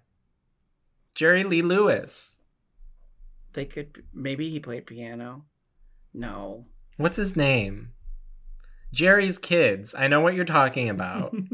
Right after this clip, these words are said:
Speaker 2: <laughs> Jerry's Kids. Is that the
Speaker 1: Okay.
Speaker 2: same Jerry?
Speaker 1: Yes,
Speaker 2: There's
Speaker 1: it
Speaker 2: too many
Speaker 1: is.
Speaker 2: Jerrys.
Speaker 1: <laughs> Too many
Speaker 2: We should, like,
Speaker 1: Jerrys. Too many
Speaker 2: we should,
Speaker 1: Jerrys.
Speaker 2: like, when
Speaker 1: Too
Speaker 2: someone
Speaker 1: many
Speaker 2: gets
Speaker 1: Jerrys.
Speaker 2: famous with a name, it should be, like, mandatory that the next person with that name who wants to be famous has to come up with a new name.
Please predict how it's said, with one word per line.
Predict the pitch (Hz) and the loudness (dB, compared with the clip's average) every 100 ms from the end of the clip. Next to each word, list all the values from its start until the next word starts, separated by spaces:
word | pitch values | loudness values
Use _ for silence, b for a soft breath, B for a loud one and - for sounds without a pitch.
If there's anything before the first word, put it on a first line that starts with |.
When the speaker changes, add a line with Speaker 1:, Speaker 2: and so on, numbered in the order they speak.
| 208 | 0
Speaker 2:
<laughs> | 185 120 - | 0 0 2
Jerry's | 214 226 202 185 - | 4 4 2 -2 -4
Kids. | - - 180 170 170 190 - b b b b b _ B 254 254 220 165 | -8 -2 0 2 -2 -6 -20 b b b b b _ B -12 -8 -4 -2
Is | 180 185 | 2 4
that | 214 | 4
the | 269 | 4
Speaker 1:
Okay. | 147 247 | 4 4
Speaker 2:
same | 240 | 4
Jerry? | 208 175 175 214 277 381 - _ _ _ - | 2 2 4 4 2 -4 -8 _ _ _ -2
Speaker 1:
Yes, | 180 269 277 | 4 6 4
Speaker 2:
There's | 180 | 2
Speaker 1:
it | |
Speaker 2:
too | 247 | 4
many | 233 | 2
Speaker 1:
is. | 185 | 4
Speaker 2:
Jerrys. | 185 170 151 143 147 - - _ _ | 4 6 4 -2 -6 -12 -18 _ _
Speaker 1:
<laughs> | 156 - | -2 2
Too | 214 | 2
many | 220 220 | 4 6
Speaker 2:
We | 220 | 6
should, | 180 165 | 6 4
like, | 127 104 | 4 0
Speaker 1:
Jerrys. | - - _ _ _ | -8 -20 _ _ _
Too | - | 2
many | 277 294 | 6 6
Speaker 2:
we | 294 | 6
should, | |
Speaker 1:
Jerrys. | 311 202 113 | 4 4 2
Speaker 2:
like, | 220 185 - _ _ | 2 2 0 _ _
when | - 233 240 | 4 4 4
Speaker 1:
Too | |
Speaker 2:
someone | 294 311 147 | 4 4 4
Speaker 1:
many | - | 4
Speaker 2:
gets | - | 2
Speaker 1:
Jerrys. | |
Speaker 2:
famous | 233 214 208 190 | 4 4 2 0
with | 185 180 - - | 0 0 0 0
a | |
name, | 170 160 147 147 147 175 - _ _ _ _ _ - | 4 4 4 4 2 -2 -8 _ _ _ _ _ 0
it | 175 | 2
should | 180 220 | 2 0
be, | 185 170 160 160 151 - | 4 4 6 4 0 -6
like, | - 151 143 | 0 2 4
mandatory | 151 147 143 147 156 131 123 | 4 6 4 2 0 2 2
that | 113 117 | 0 0
the | 139 | 0
next | 131 - | 0 0
person | - 147 147 139 | -2 -2 -2 -2
with | 135 135 | -2 0
that | 131 107 | 0 0
name | 143 131 135 | -2 -2 0
who | 147 | 0
wants | 127 123 - | -2 -4 -6
to | |
be | 139 | -8
famous | 127 131 127 127 123 | -6 -4 -2 -4 -4
has | 127 120 | -4 -4
to | 131 | -6
come | 143 135 | -4 -4
up | 120 | -4
with | - | -4
a | 147 | -6
new | 156 160 | -8 -10
name. | 165 165 165 - 190 | -12 -6 -6 -4 -6